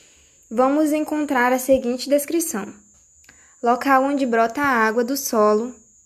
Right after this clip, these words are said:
nascente. Ou seja, a fonte do direito é onde nasce o direito, a sua origem. As fontes divergem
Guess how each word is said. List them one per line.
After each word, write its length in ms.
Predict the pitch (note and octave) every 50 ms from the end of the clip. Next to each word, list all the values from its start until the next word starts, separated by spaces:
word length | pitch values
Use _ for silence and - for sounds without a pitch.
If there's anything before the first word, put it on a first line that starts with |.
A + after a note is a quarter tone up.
| -
nascente. 720 | - A3+ C4 D4+ D4+ - - G3+ - - - - - - _ _ _ _ _ _ _ _ _ _ _ _ _ _ _ _ _ _ _ _ _ _ _ _ -
Ou 160 | C4 D4 E4+
seja, 680 | D#4+ - - - C4 G#3+ G3+ G3 F#3+ F#3+ G3+ G3+ G3+ -
a 160 | - - C4
fonte 240 | B3+ - F4 F4+ F4 C#4+
do 100 | B3+ C4
direito 640 | G#3+ G#3 G#3+ G3+ G#3 G#3+ A3+ A#3+ B3 A#3+ - - - -
é 160 | - A3+ A3+ A3+
onde 380 | A#3 A#3+ A#3+ B3 A3 B3 C4
nasce 460 | C4+ C#4 C4 B3+ C4 C#4+ C4+ - -
o 40 | A#3
direito, 560 | G3+ G#3+ G#3+ G#3 G3+ G3 F#3+ G3+ - - - - - _ _ _ _ -
a 80 | -
sua 420 | G#3 - - - A#3+ A#3+ A#3+ A#3 -
origem. 640 | C4 D4 D#4 C#4 A#3 A3 G#3+ G3+ G3 G3 G3 A3 - - _ _ _ _ _ _ _ _ _ _ _ _ _ _ -
As 260 | - - C4 C4+ C4+ -
fontes 580 | - - B3+ C4 D4+ D4+ D4 C#4+ - - G#3
divergem 920 | G3+ A#3 C#4+ C#4+ C4+ B3 A3+ A3 A3 A3+ A#3+ B3+ C4 C4 C#4+ D4 D#4+ D#4+